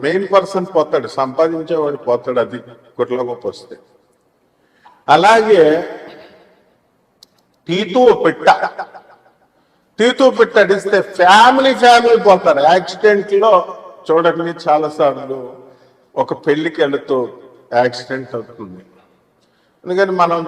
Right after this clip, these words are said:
చాలా పెద్ద గొప్పోళ్ళుగా, చాలా ధైర్యస్తులుగా, మనకు మనమే చాలా మేధావులుగా ఫీల్ అయిపోతుంటాం. గట్టిగా జ్వరం వస్తే "అమ్మే" అంటాం ఒక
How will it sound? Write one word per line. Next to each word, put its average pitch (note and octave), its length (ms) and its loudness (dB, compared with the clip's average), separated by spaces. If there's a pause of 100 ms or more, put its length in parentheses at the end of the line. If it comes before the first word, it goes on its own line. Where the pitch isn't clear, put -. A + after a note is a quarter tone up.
చాలా F3 220 -6
పెద్ద D3+ 420 -6
గొప్పోళ్ళుగా, B2+ 920 0
చాలా E3 480 2
ధైర్యస్తులుగా, B2+ 1080 -4 (320)
మనకు C3+ 300 -4
మనమే C#3+ 420 -4 (140)
చాలా E3 280 2
మేధావులుగా F3+ 1000 2
ఫీల్ D3 240 -2
అయిపోతుంటాం. A#2 800 -6
గట్టిగా D#3+ 420 0
జ్వరం D#3+ 480 0
వస్తే D#3+ 240 -2
"అమ్మే" D#3 360 -2 (400)
అంటాం B2+ 420 -4
ఒక C3 320 -2